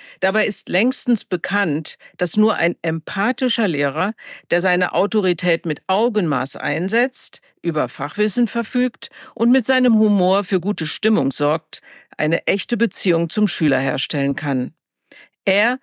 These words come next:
ist ein Garant für Lernerfolg. Es braucht Ruhe und mehr Zeit für die eigentlichen Lernprozesse. Nur so kann Freude beim Lernen entstehen. Und ohne Freude kaum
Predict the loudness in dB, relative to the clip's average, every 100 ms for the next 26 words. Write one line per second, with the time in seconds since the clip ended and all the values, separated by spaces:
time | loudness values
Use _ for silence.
0 | -12 -8 -4 -4 -2 -2 0 0 -2 -2
1 | -2 -2 -4 -10 -4 0 2 0 -2 -6
2 | -8 -10 -8 -12 -20 _ _ _ _ _
3 | _ -20 -20 -10 -4 -4 0 -2 -2 -4
4 | -2 2 4 4 2 0 0 2 2 2
5 | -2 -2 0 -2 -4 -4 -2 0 0 0
6 | -2 -4 -2 0 0 -2 -4 -6 -6 -6
7 | -6 -4 -8 _ -6 0 0 2 2 2
8 | 0 -4 -20 _ -6 -2 -2 -4 -4 0
9 | 0 0 0 0 0 0 -2 -2 -4 -4
10 | -4 -4 -4 -4 -8 _ _ -2 2 2
11 | 2 -2 -18 _ _ _ _ 0 2 4
12 | 2 0 0 2 2 0 0 _ -10 -2
13 | 0 0 -2